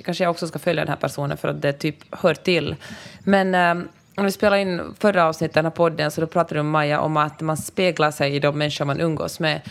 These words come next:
Och jag känner att det stämmer också på sociala medier. Alltså de människor som man möter där och som man själv har valt in i sitt flöde, de kommer att ge en vissa känslor för man kommer att spegla sig i dem. Och antingen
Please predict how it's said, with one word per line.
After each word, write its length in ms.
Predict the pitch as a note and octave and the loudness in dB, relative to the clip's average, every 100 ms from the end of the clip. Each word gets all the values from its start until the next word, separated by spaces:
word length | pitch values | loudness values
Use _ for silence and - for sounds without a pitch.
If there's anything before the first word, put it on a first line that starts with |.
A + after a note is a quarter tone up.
| - | -18
Och 280 | - - - | -20 -8 -2
jag 120 | F3+ | -2
känner 320 | - G#3+ F#3 - | 0 2 0 0
att 300 | F3 D#3 D3+ | -4 -2 0
det 640 | F#3 F3+ E3+ D#3 D#3 - - - | 2 4 4 4 2 -2 -6 -12
stämmer 680 | - - F3+ E3+ D#3 - | -6 -2 0 2 0 0
också 360 | - - - D#3+ | -4 -6 -2 -2
på 140 | D#3+ | -2
sociala 340 | D#3+ D#3 D#3+ D3+ | -6 -2 0 2
medier. 500 | F3 D#3 E2 F2 E3+ - - - | 2 0 2 2 0 -8 -20 -8
Alltså 240 | - F#3 F#3 | -4 -2 2
de 160 | F#3+ | 2
människor 320 | F#3 F3+ F3 D#3 | 2 -2 -2 -2
som 140 | E3 | 0
man 140 | D#3+ E3+ | 0 2
möter 340 | F3 D#3+ C#3+ | 0 2 2
där 380 | C#3 C3+ C#3+ - | 4 4 2 -2
och 80 | D3 | -4
som 160 | D3+ | -2
man 120 | D3 | -2
själv 220 | C#3+ F3 D#3+ | 0 0 2
har 60 | |
valt 220 | C#3+ C#3 | 2 0
in 140 | D3+ C#3+ | 0 -4
i 40 | |
sitt 240 | C#3+ C#3+ - | -6 -6 0
flöde, 380 | E3 C#3+ C#3+ D3 - - - | 2 2 0 -2 -10 -6 -2
de 120 | F3 | 0
kommer 260 | F3+ E3 | 2 0
att 140 | D#3 D#3+ | 0 2
ge 120 | E3+ | 2
en 160 | D3 C#3+ | 2 0
vissa 280 | D3+ - C#3+ | -2 -2 0
känslor 460 | D#3 D3+ C#3+ C#3 | 0 -2 -2 -2
för 100 | C#3+ | -2
man 100 | C#3+ | -4
kommer 220 | C#3+ C#3+ | -2 -4
att 100 | D3 | -4
spegla 400 | - - D#3 C#3+ | -2 2 2 2
sig 180 | D3 C#3 | 0 0
i 40 | C3+ | 0
dem. 300 | C3+ C3+ - | 0 -2 0
Och 200 | E3 F3+ | 2 2
antingen 520 | F#3 F#3+ E3+ D3+ | 0 -2 0 0